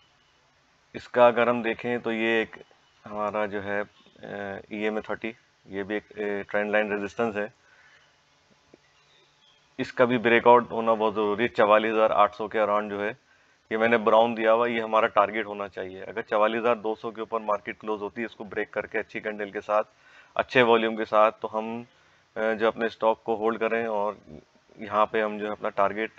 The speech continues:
set करें, चवालीस हज़ार आठ सौ से लेके पैंतालीस हज़ार दो सौ के अराउंड। अच्छा, ये हो गया daily time frame के हिसाब से। और मैंने, अ, ये भी कहा था कि ये,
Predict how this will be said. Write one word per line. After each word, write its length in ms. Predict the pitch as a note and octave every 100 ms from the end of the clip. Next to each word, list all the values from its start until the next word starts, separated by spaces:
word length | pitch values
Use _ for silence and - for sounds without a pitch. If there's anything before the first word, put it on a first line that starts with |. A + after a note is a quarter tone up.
| _ _ _ -
set 180 | A2
करें, 240 | - G#2+ G#2
चवालीस 400 | - G2+ G#2+ A#2
हज़ार 160 | A2+
आठ 140 | G#2 G#2
सौ 120 | A2+
से 100 | A2+
लेके 340 | G#2 G#2 A2+
पैंतालीस 480 | A#2+ A2 G#2 A2+ G#2+
हज़ार 220 | G#2+ G#2+
दो 220 | G2+ G2+ G2+
सौ 140 | G#2
के 120 | G2
अराउंड। 260 | G2 G2 F2+ _ _ _ _ _ _ _ _ _ _ _ _ _ _ _ -
अच्छा, 340 | - - G2 -
ये 160 | G#2+
हो 160 | C3 C3
गया 120 | B2
daily 280 | A#2 A2 A2+
time 200 | A#2 A#2
frame 200 | A#2 A#2
के 60 | A#2
हिसाब 200 | A#2 A2+
से। 260 | A#2+ B2 - _ _ _ _ _ _ -
और 520 | G#2 A2+ A2+ A2+ A#2
मैंने, 480 | A#2 A#2+ A#2 A#2+ C3
अ, 380 | B2 G#2 B2 A2 A2
ये 80 | A2+
भी 120 | B2+
कहा 160 | B2+ A#2+
था 180 | B2 B2+ - _ _ _ _ _ _
कि 80 | -
ये, 540 | A2+ A#2 A2+ A#2 A#2+